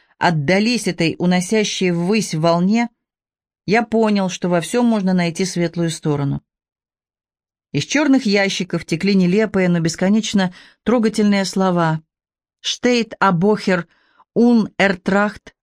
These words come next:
трахт, ун трахт, а ганце нахт, вемен цунемен, ун нит фаршемен,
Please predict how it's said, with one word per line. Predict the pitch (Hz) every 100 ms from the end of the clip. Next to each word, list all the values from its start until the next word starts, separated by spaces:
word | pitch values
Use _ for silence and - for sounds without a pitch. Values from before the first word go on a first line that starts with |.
| _ _ _ -
трахт, | 208 214 220 - - -
ун | 180 175
трахт, | - 196 208 - _ _ -
а | 185
ганце | 165 196 214 202 - 170
нахт, | 170 202 202 - _ _ _ - -
вемен | 170 190 247 240 233
цунемен, | 220 226 208 208 208 196 190 180 _ - - _ -
ун | 220 220 214
нит | 226 254 - - _
фаршемен, | - 190 185 - 220 220 196 190